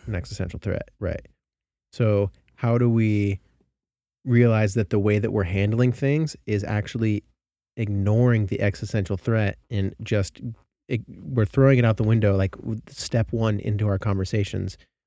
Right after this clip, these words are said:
when we, like, call each other names or we define ourselves as red or blue or any of those things.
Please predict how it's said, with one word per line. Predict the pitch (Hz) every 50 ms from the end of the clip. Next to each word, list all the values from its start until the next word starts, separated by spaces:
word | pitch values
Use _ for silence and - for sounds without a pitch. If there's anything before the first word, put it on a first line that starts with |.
| _ _
when | - 120 101
we, | 98 98
like, | 95 92 -
call | - - 110 98
each | 95 -
other | 101 95 95
names | 101 107 110 107 104 98 98 95 98
or | 95 95
we | 95 95 95 95 98
define | 110 101 107 101 - 98 92 95 95
ourselves | 92 92 - 101 95 -
as | 101 95
red | 101 98 92
or | 90 92
blue | 92 110 110 110 104 101
or | 95 98
any | 98 101 98
of | 92
those | 92 95 95 -
things. | - 107 101 98 95 90